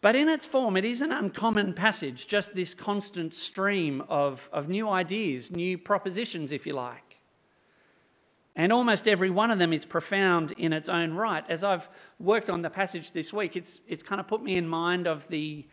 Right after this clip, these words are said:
extension charm that gets used in the Harry Potter books, where from the outside an object looks the regular size, but its internal dimensions have been greatly expanded so that it carries much more than you expect, a bit like Hermione's bag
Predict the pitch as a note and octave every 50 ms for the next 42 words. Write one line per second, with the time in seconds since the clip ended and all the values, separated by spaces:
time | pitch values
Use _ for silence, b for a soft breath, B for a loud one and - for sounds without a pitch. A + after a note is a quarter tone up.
0 | b b b b b b - D#3 D3 - - - - G3 G3+ G#3+ G#3 - G3+ F#3
1 | - - F3 D#3+ D#3 C#3 C3+ C3 C#3+ C#3+ D#3 D3 D3 - F3 E3 E3+ D#3 - E3+
2 | D#3 D#3 C3 D3+ D#3 D#3 D3 - E3+ F3+ G3+ F#3+ D#3+ D3+ C3+ C3 - - - -
3 | - B B B B B B B B B B _ E3+ E3 F3 E3+ - G3+ G3 F#3+
4 | F#3 F#3 F#3 F#3 F#3+ F#3+ - - G#3+ G#3 G3 F3+ D#3+ D#3 D3+ - - D#3+ E3 F#3
5 | G3 F#3 F3 E3 D#3 - F#3 E3 F#3 G#3+ G#3 - - - - - - D#3+ D3+ E3
6 | F3 E3+ E3 D#3+ D3 C3+ C3 - - G3+ F#3 F3 D#3+ D3 C#3 C3 C3 B2+ B2+ -
7 | - - B B B B B B B B - E3 E3 E3+ E3 F3 F#3 F#3 F3 -
8 | G3+ G#3 A3 G3+ F#3+ D#3 D3 D3+ D#3 E3 F#3+ F#3 F#3+ E3+ D3 D#3 D#3 D#3 D3+ D3+
9 | C#3+ E3 E3 F3 G3+ - - E3 D#3+ D3+ - - - - - F3 F3+ F#3 F3+ E3
10 | D3+ C#3 C3 - B B B B B B B - - E3+ D#3+ E3 E3 E3 - -
11 | - E3 D#3+ - F#3+ F#3 F3 E3+ D#3+ D#3 F3 G3+ A3 - - F3 D#3+ D#3 D3+ D3+
12 | D3+ D#3 D#3+ E3+ D#3+ - - - B3+ - - - D#3+ D3+ D#3+ E3 E3 D3+ D3+ D3+
13 | - E3+ E3 D#3+ D#3+ E3+ E3 E3 D#3 C#3+ B2+ - C3+ C3 B2+ B2 B2 B2+